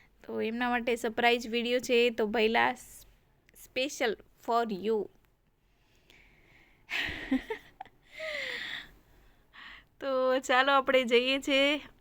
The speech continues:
આખા દિવસની પ્લાનિંગ કરી હતી, પણ મહેમાન આવ્યા હતા ને, એટલે થોડું લેટ થઈ ગયું છે, પણ વાંધો નહીં. તો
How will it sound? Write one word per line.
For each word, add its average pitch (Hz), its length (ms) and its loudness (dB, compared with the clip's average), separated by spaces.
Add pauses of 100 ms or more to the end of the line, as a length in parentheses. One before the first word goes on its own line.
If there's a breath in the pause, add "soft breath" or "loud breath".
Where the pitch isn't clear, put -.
(420)
આખા 214 260 -4
દિવસની 247 420 -4
પ્લાનિંગ 240 400 2
કરી 247 220 -2
હતી, 247 300 -4
પણ 214 280 -4
મહેમાન 233 340 2
આવ્યા 269 260 2
હતા 294 140 -4
ને, 247 120 -6
એટલે 240 200 -6
થોડું 233 320 -4
લેટ 240 320 0
થઈ 269 160 0
ગયું 262 320 0
છે, 254 300 -4 (140)
પણ 202 300 -6
વાંધો 269 380 -4
નહીં. 247 240 -4 (600 loud breath)
તો 240 100 -4